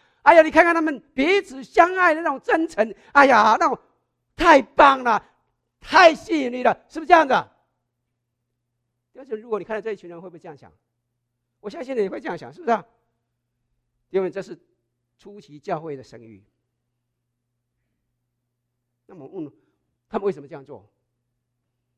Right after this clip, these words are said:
他们为什么这样做？弟兄姊妹们，这个不是律法，不是把它当作一个命令。我们要了解一件事情哈，其实律法里面从来没有任何诫命要求说你要不时的把你的钱财卖掉，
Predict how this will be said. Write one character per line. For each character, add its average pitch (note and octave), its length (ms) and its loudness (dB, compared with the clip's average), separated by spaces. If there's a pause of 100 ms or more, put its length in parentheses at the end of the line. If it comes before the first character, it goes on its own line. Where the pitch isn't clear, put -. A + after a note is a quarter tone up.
(640)
他 - 80 -16
们 F3 80 -12
为 F#3+ 60 -8
什 E3 80 -16
么 C#3 80 -20
这 C#3+ 60 -16
样 C3 80 -16
做？ C3 140 -20 (1500)
弟 - 40 -20
兄 B3 100 -4
姊 A#3 60 -12
妹 B3 100 -8
们， F3 180 -10 (360)
这 F4 100 -20
个 A3 60 -10
不 F3 120 -20
是 F3+ 140 -20
律 D#3 180 -20
法， F#2 240 -20
不 A3 120 -14
是 A#3+ 80 -20
把 D#3+ 100 -20
它 D#3 80 -16
当 F3+ 140 -18
作 E3 140 -20
一 D3 60 -20
个 D3+ 80 -20
命 C#3+ 200 -20
令。 B2 160 -20 (760)
我 F3 100 -16
们 A3 80 0
要 B3 60 0
了 G3 140 0
解 F3+ 140 -8
一 - 20 -12
件 F#3 100 -6
事 F3 140 -14
情 C3 160 -20
哈， - 160 -20 (240)
其 G3+ 160 -12
实 F#3+ 240 -12 (280)
律 C#4 200 0
法 F#3 180 -2
里 F3+ 100 -8
面 F3+ 220 -8 (300)
从 G3 220 -12
来 G#3+ 160 -4
没 G3+ 100 -2
有 G#3+ 80 0
任 G#3 160 -6
何 F3 80 -10
诫 F#3+ 160 -4
命 F#3 140 -8
要 F#3 120 -8
求 D3+ 140 -16
说 E3+ 100 -20 (200)
你 F3+ 180 -10
要 B3+ 180 2
不 A#3 280 -12
时 F3+ 280 -16
的 G#3+ 140 -2
把 G#3 180 0
你 G#3 80 -6
的 F#3+ 80 -6
钱 F#3+ 240 -6
财 G3+ 160 0
卖 A3 220 0
掉， G3 260 2